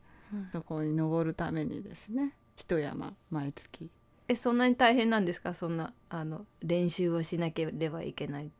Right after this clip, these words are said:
Speaker 1: て。
Speaker 2: 練習というか、山登りに慣れるために。やっぱ回数じゃないですか、何でも。このだるまと同じように。
Speaker 1: ああ。
Speaker 2: 何でも経験ですよ。
Speaker 1: ああ、何でも経験ですか。
Speaker 2: ただね、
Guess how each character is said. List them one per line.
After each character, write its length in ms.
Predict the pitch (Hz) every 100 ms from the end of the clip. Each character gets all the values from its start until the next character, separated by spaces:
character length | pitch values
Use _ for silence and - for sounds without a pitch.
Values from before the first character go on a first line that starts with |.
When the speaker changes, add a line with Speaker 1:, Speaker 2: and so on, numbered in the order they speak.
| -
Speaker 1:
て。 120 | - - _ -
Speaker 2:
練 280 | 156 151 190
習 280 | - 320
と 160 | 302 277
い 100 | 262
う 160 | 240 240
か、 560 | - 190 190 151 - - _ _
山 520 | 156 165 170 208 208
登 540 | 196 185 196 196 165 143
り 80 | 147
に 320 | 139 - - _ _
慣 140 | 147 151
れ 160 | 170
る 120 | 160 -
た 160 | 113
め 120 | -
に。 140 | - 208 - - - - _
や 40 | -
っ 40 |
ぱ 80 | 165
回 260 | - 214 214
数 220 | - 233
じ 100 | 147
ゃ 20 |
な 120 | 143
い 20 |
で 60 | -
す 100 | -
か、 100 | -
何 200 | 160 143
で 80 | 151
も。 80 | 156
こ 100 | 170
の 120 | 151
だ 120 | 165
る 80 | 165
ま 160 | 170
と 220 | 165 160 -
同 80 | 165 165
じ 140 | -
よ 80 | 151
う 80 | -
に。 80 | -
Speaker 1:
あ 680 | 190 180 180 165 160 170 170
あ。 40 |
Speaker 2:
何 160 | 190 208
で 60 | 165
も 120 | 156
経 200 | 202 196
験 160 | 220
で 100 | 226
す 140 | 269 170
よ。 100 | 101
Speaker 1:
あ 100 | 190
あ、 40 |
何 220 | 190 202 190
で 80 |
も 100 | 180
経 160 | 170 180
験 180 | 170 175
で 80 | 175
す 80 | -
か。 220 | - - - -
Speaker 2:
た 140 | - 180
だ 220 | 170 160
ね、 420 | 165 160 156 170